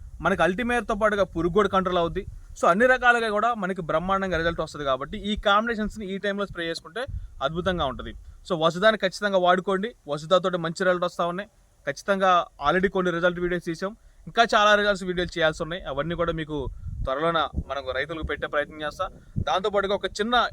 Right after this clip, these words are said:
ఇంకోటి ఏంటంటే, ఎక్కడ వసుదా దొరుకుతుందని చాలామంది అడుగుతా ఉన్నారు. ఖమ్మంలో అయితే మనకి భారత్ పెస్టిసైడ్‌లో దొరుకుద్ది, మనకి పొట్టి శ్రీరామ దగ్గర దొరుకుతుంది. నెక్స్ట్ నరసంపేట,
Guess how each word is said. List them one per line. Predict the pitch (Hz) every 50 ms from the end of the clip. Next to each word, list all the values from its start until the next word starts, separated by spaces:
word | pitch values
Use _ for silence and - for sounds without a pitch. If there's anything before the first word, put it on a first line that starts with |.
| - - 165
ఇంకోటి | 175 175 202 190 180
ఏంటంటే, | 165 160 156 147 190 190 165 160 180 - - - - - - - - - - - - - - - 151
ఎక్కడ | - - 247 254
వసుదా | 247 240 226 220 226 220
దొరుకుతుందని | 202 196 185 185 160 180 175 180 180
చాలామంది | 160 160 165 170 160 143
అడుగుతా | 143 147 127 - 139
ఉన్నారు. | 123 113 110 - - -
ఖమ్మంలో | 160 160 185 220 233 226 214
అయితే | 190 180 175 190 175
మనకి | 165 156 156 - 147
భారత్ | 135 - - 139 151 170 175 - -
పెస్టిసైడ్‌లో | 160 151 - 165 151 147
దొరుకుద్ది, | 139 131 123 110 120 110 117 127 127 120 - - - - - - - 120
మనకి | 131 143 165 160
పొట్టి | 151 - 151 156 170 -
శ్రీరామ | - 180 170 165 156 147 139
దగ్గర | 131 127 - 151 139
దొరుకుతుంది. | 131 120 - 120 107 101 - - - - - - - - - 160
నెక్స్ట్ | 196 202 - 269 226 196
నరసంపేట, | 185 185 185 - 233 220 190 202 175 -